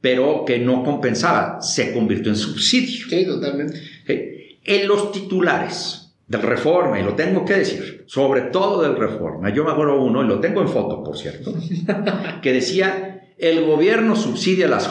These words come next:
Speaker 1: Homers, ocho cilindros". Era un titular del Reforma. El mismo Reforma ahora dice,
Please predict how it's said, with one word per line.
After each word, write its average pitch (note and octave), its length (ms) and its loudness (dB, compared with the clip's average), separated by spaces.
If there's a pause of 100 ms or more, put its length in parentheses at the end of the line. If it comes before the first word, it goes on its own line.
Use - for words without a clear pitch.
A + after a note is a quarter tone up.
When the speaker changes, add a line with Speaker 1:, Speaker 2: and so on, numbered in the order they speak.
Speaker 1:
Homers, - 840 -2 (260)
ocho A#2 240 0
cilindros". - 720 -2 (360)
Era C3+ 260 2
un A3 60 -2
titular C#3+ 360 0
del A2+ 140 0
Reforma. - 320 -6 (560)
El G#3+ 220 2
mismo D#4 360 2
Reforma - 840 0 (240)
ahora A3 460 2
dice, G3 440 2